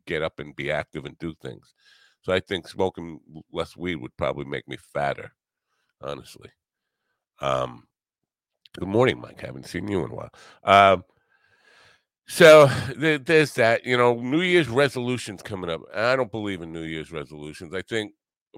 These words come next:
New Year's resolutions, and this is part of the whole idea of, it's just a date. I mean, there is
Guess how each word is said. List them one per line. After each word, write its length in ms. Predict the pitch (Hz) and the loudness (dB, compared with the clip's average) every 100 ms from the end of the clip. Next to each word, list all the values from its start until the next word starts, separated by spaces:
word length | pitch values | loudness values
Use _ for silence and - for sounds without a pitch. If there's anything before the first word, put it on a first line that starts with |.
| _ | _
New 200 | 110 113 | -12 -10
Year's 260 | 131 127 104 | -8 -8 -6
resolutions, 600 | 110 98 101 101 104 95 | -6 -6 -8 -10 -12 -8
and 160 | 110 135 | -4 -4
this 180 | 151 143 | -4 -8
is 120 | 139 | -10
part 300 | - 147 135 | -6 -4 -2
of 100 | 120 | -4
the 120 | 123 | -6
whole 300 | 120 135 120 | -2 -2 -2
idea 380 | 113 113 127 113 | -6 -6 -4 -4
of, 140 | 104 _ _ _ | -4 _ _ _
it's 240 | 320 - - | -14 -10 -10
just 220 | 226 - | -10 -14
a 100 | 180 - | -16 -6
date. 320 | 123 90 - _ _ - | -6 -6 -16 _ _ -12
I 80 | 113 | -8
mean, 380 | 127 120 120 - _ _ _ | -6 -4 -6 -10 _ _ _
there 240 | 135 139 | -4 -2
is 100 | 139 | -2